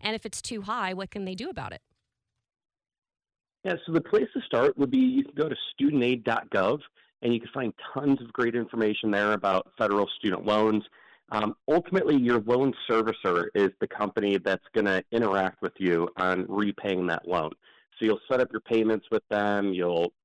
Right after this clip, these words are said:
Speaker 2: see your details, they'll send you statements, stuff like that. And then if you need to lower your payments, you typically have three options. Uh, number one would be you could extend your repayment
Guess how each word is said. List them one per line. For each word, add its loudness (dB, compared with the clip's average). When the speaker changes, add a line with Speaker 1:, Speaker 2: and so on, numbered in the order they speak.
Speaker 2:
see -8
your -2
details, 0
they'll -10
send -2
you -4
statements, -2
stuff -2
like 0
that. 2
And 4
then 2
if 0
you 0
need 2
to -2
lower 4
your 2
payments, -2
you -2
typically -2
have 0
three 4
options. -4
Uh, -2
number 4
one 4
would 2
be 2
you 2
could -2
extend -2
your 2
repayment 0